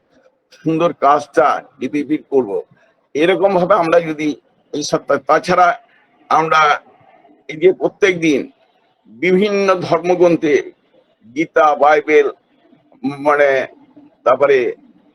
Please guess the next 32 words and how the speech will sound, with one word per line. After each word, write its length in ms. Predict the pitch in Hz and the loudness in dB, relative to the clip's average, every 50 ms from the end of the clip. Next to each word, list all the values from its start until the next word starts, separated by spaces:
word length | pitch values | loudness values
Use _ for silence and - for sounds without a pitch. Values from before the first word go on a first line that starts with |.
| _ _ _ _ _ _ _ _ _ _ _ | _ _ _ _ _ _ _ _ _ _ _
বিভিন্ন 380 | - 208 208 240 254 294 294 269 | -6 -2 0 0 2 4 4 4
ধর্ম, 360 | 208 185 190 190 180 170 156 | 4 4 2 2 0 0 2
রামায়ণ, 320 | 156 160 170 175 180 175 170 | 0 0 0 0 -2 -2 0
মহাভারত 440 | 170 165 180 170 175 175 180 175 - | 0 0 0 2 2 0 0 0 -2
থেকে 160 | - 180 143 | -2 0 2
আরম্ভ 260 | 180 160 165 160 160 156 | 2 0 0 -2 -6 -6
করে 100 | 165 165 | -8 -4
যত 340 | 160 160 156 156 - 202 | -2 0 0 0 0 0
ধর্ম 320 | 220 160 165 170 165 160 160 | 0 0 0 -2 -2 -2 -2
নিয়ে 160 | 156 151 143 - - | -2 -2 -4 -4 -4
মানে 220 | 151 156 151 147 | -2 -2 -2 -2
আছে, 360 | 147 143 - - - 135 117 92 - _ _ _ _ _ - | -4 -6 -8 -6 -4 -2 -2 -4 -6 _ _ _ _ _ -2
শত 320 | 156 139 151 - - 160 165 | -2 -2 0 0 -2 -4 -4
ধর্মগ্রন্থের 760 | - - 151 143 139 160 160 156 170 165 160 165 - 170 156 - _ - | -4 -4 -4 -2 -2 -4 -6 -4 -4 -6 -6 -6 -8 -8 -8 -8 _ -10
জিস্ট 580 | - - 220 233 - - _ - - - _ _ _ _ _ _ _ _ - | -6 -4 -4 -4 -4 -6 _ -20 -20 -20 _ _ _ _ _ _ _ _ -4
যে 120 | 135 165 | 0 0
আমাদের 260 | 165 165 170 160 160 | 2 2 2 0 0
সত্যানুসরণ, 920 | 160 - - 165 156 - - 185 190 190 190 185 - 185 165 147 131 98 - _ _ _ _ _ _ _ | -2 -2 -2 -2 -2 0 0 0 0 0 0 0 0 0 0 0 -2 -4 -8 _ _ _ _ _ _ _
তা 120 | - 127 156 | -4 -4 -4
প্রত্যেক 540 | - - 175 - _ - 214 208 190 185 180 | -2 -4 -6 -4 _ -2 -2 -2 -2 -4 -4
দিন 220 | 196 202 196 190 | -4 -2 -2 2
যদি 240 | 175 185 180 175 185 | 2 2 4 4 2
আমরা 460 | 175 175 180 170 170 175 160 135 - _ _ _ _ _ _ _ _ _ _ _ - 262 - _ _ - - _ - - 127 - - | 0 0 0 2 2 2 2 0 -2 _ _ _ _ _ _ _ _ _ _ _ -16 -16 -16 _ _ -20 -20 _ -12 -12 -10 -4 -2
প্রার্থনা 460 | 151 156 160 - - - 180 175 170 | 0 0 0 -2 -4 -2 -2 0 -2
করার 360 | - - 156 151 170 165 165 | 0 0 2 4 4 2 2
পরে 380 | 160 165 165 160 160 147 135 - - _ _ _ _ _ _ - | 2 2 2 2 2 0 0 -2 -6 _ _ _ _ _ _ -2
যদি 220 | 156 160 160 170 | -2 -2 -2 -4
সেই 280 | - - - 175 170 170 | -4 -2 0 0 0 0
বইগুলো 520 | 147 139 160 170 160 160 - 170 170 170 | -2 0 0 0 -2 -4 -4 0 0 0
আমরা 220 | 156 156 156 165 | 2 2 0 -2
পাঠ 340 | 165 - 147 147 156 - - | 0 0 0 0 0 -2 -4
করি, 380 | - 165 165 156 135 - - | 0 2 2 2 2 -2 -6